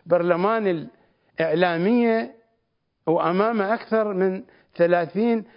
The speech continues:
ميكروفون للقنوات الفضائية وللمؤسسات الإعلامية،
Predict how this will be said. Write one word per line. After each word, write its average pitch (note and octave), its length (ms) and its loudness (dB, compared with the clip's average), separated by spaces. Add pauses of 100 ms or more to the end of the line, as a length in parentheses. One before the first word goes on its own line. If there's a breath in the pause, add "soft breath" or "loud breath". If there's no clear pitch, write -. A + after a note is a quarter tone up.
(140 soft breath)
ميكروفون E3 880 -2 (1900)
للقنوات F3+ 960 0 (1200)
الفضائية F3 1300 0 (560)
وللمؤسسات E3+ 1080 0
الإعلامية، D3 840 -2